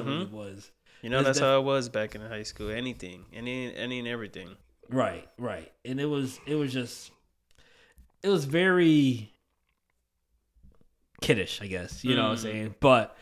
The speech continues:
Speaker 2: but they wanted to prove a point, and they, they pinned her against the wall, and then the whole slapping scene. That was, that was crazy.
Speaker 1: <laughs>
Speaker 2: You know what I'm saying? But Ana, Ana Yokoji came up, you know, it was like, "Yo, I'm gonna protect you," whatever.
Speaker 1: Mm-hmm.
Speaker 2: And,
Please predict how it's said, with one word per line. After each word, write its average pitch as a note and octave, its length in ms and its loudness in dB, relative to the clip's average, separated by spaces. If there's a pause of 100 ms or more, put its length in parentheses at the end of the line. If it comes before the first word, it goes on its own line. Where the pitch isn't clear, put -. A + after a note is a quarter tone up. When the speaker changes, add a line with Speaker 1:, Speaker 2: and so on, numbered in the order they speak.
(640)
Speaker 2:
but C#3 140 8
they D3 80 10
wanted E3 300 10
to - 60 -8
prove D#3+ 140 8
a - 100 0
point, C3 420 4
and B2+ 120 0
they, B2+ 140 4
they C3+ 260 4
pinned C#3+ 360 2
her C3 280 6
against A#2+ 360 0
the B2 60 2
wall, A#2 300 4
and A2+ 140 0
then G#2+ 140 -4
the G#2 120 -2
whole A#2 140 2
slapping G#2 480 -4
scene. G#2 240 -6
That A2 100 0
was, A2+ 220 0
that B2 160 -2
was A2+ 140 0
crazy. G2 460 -6 (260)
Speaker 1:
<laughs> - 280 -4
Speaker 2:
You A#2 140 2
know A2 80 0
what G#2+ 60 0
I'm G#2+ 40 -2
saying? A2+ 380 -4
But A#2+ 400 4 (580)
Ana, D3 360 6
Ana D3 180 6
Yokoji C3+ 460 6
came C3 300 4
up, B2+ 400 2
you C3+ 140 6
know, A#2+ 80 4
it A#2 40 2
was A#2+ 100 0
like, G#2+ 100 -2
"Yo, G#2+ 120 0
I'm A#2 140 4
gonna A2+ 160 2
protect B2 440 2
you," B2 180 6
whatever. A#2 580 2 (140)
Speaker 1:
Mm-hmm. G#2 380 -8
Speaker 2:
And, A2+ 320 0